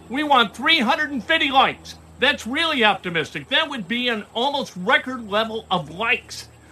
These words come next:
But that is how aggressively we are when we're optimistic today on Optimism Wednesday. It's what we do. All right? And what I'd like you to do, if you're thinking of it,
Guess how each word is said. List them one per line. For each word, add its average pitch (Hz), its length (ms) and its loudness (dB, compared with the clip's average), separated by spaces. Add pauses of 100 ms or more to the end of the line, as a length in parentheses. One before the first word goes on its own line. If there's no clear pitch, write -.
(200)
But 196 200 -6
that 277 300 2
is 196 160 -4
how 190 240 -2
aggressively 180 840 -2 (280)
we 208 260 -2 (100)
are 220 480 2 (320)
when 202 200 -4
we're 202 340 4 (100)
optimistic 202 720 -2
today 180 500 0
on 165 280 -2
Optimism 160 500 -6
Wednesday. 135 420 -4 (600)
It's - 120 -18
what 185 200 0
we 160 80 -4
do. 156 340 -2 (540)
All 156 100 0
right? 190 280 4 (100)
And 220 560 0 (340)
what 285 140 0
I'd 240 140 0
like 185 280 0
you 147 80 -4
to 143 120 -4
do, 208 200 2
if 262 140 -2
you're 147 120 -4
thinking 254 300 -2
of 202 160 0
it, 277 140 -4